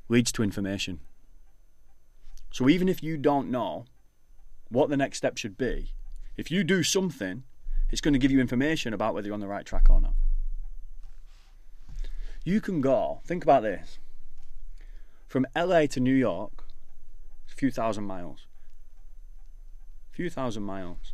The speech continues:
That's a big trip. That's almost the distance from New York to London. That's how big that country is.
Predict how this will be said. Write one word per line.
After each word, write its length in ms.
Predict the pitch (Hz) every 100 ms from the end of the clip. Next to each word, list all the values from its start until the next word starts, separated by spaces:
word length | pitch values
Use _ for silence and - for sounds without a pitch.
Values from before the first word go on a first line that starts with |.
| -
That's 200 | 143 -
a 60 |
big 220 | - 117 95
trip. 180 | -
That's 220 | - 156 -
almost 480 | 151 165 135 101
the 80 | 107
distance 640 | 95 - 76 76 101 - - - - - - - - - -
from 160 | 107
New 80 | 117
York 240 | 110 98
to 100 | -
London. 300 | 104 117 85
That's 260 | 92 160 -
how 240 | - 135
big 320 | 107 85 120 104
that 220 | 104 -
country 340 | 95 90 92
is. 180 | 87